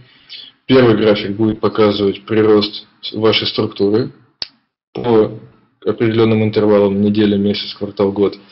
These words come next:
Второй график будет показывать объёмы средств, привлекаемые вашей структурой по уровням. Если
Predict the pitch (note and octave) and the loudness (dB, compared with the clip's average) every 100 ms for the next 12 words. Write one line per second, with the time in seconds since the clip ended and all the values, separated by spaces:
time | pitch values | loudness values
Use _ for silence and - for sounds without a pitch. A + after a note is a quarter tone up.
0 | - - _ - G2+ A2+ B2+ C3+ C3+ A2+ | -20 -20 _ -6 0 2 2 2 0 -6
1 | G#2+ B2 B2 G#2+ A2 A2+ A#2 A2+ A2+ - | -2 0 2 0 2 0 2 -2 -2 -4
2 | G#2 G#2+ A#2 A2+ A2 - A#2 G#2 G#2 - | -2 2 2 2 0 -2 0 0 -2 -6
3 | G2+ G2 - A2+ A2+ A#2 G#2 G2+ - - | -4 -4 0 0 2 -2 0 -2 -2 -8
4 | F#2+ G2+ A2+ C3 C#3 C#3 - _ _ - | -10 -8 0 2 2 -2 -18 _ _ -20
5 | - _ _ _ - _ - _ C3 C#3 | -20 _ _ _ -20 _ -20 _ 4 4
6 | - B2 A2 G2 F#2+ F2+ - _ - A2 | 4 2 2 0 -2 -6 -10 _ -6 2
7 | A#2+ A#2+ A#2+ G#2+ | 2 2 2 0